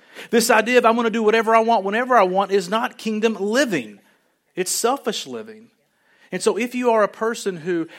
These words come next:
has regret of committing sin, which we all do, what do you do?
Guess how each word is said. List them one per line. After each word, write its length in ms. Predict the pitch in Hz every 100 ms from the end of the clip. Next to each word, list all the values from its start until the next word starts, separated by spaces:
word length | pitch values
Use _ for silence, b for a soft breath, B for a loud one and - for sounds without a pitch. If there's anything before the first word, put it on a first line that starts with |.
| B
has 200 | 185 165
regret 380 | 170 151 185 202
of 100 | -
committing 320 | 180 170 160
sin, 260 | - 170
which 140 | 202 202
we 100 | 170
all 220 | 117 117
do, 300 | 117 120 170 _
what 140 | 139
do 80 | 165
you 80 | 202
do? 320 | 196 247 117